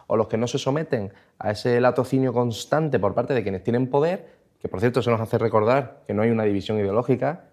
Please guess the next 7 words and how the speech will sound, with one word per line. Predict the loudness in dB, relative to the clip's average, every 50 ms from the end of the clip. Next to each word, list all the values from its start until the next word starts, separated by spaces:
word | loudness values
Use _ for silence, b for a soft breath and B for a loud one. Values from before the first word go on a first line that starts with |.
| _ _
que | -12
es | -6
sencillamente | -6 -6 -2 -2 -2 -2 -2 -2 -4
estructuras | -6 -4 -6 -8 -8 -6 _ 0 0 0 -2 0
de, | -2 0 0 0 -4 -4 _
de | -4 -2
dominación | -2 -2 -2 -2 -4 -6 -2 0 0 2 2 -2 -6